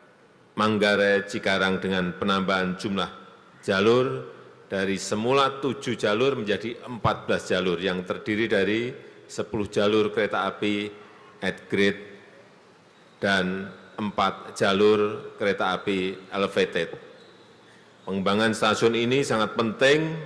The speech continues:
untuk meningkatkan frekuensi dan headway perjalanan kereta api, meningkatkan aksesibilitas dan mobilitas masyarakat dari Jakarta ke kota-kota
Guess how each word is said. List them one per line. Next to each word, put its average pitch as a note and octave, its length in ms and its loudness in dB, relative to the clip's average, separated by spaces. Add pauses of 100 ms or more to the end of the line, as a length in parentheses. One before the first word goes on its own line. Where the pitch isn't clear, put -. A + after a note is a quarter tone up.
(100)
untuk G#2 240 -4
meningkatkan G#2 560 0
frekuensi A#2 720 2
dan G#2+ 160 2
headway G#2 560 2
perjalanan G2 800 -4
kereta G#2 480 -2
api, C#3 320 -4 (320)
meningkatkan G#2+ 720 0
aksesibilitas - 2250 -2
dan G2+ 160 2
mobilitas C3+ 720 2
masyarakat G#2+ 560 -2
dari G2+ 160 -2
Jakarta A2+ 880 2
ke A2 80 -2
kota-kota G#2 560 -2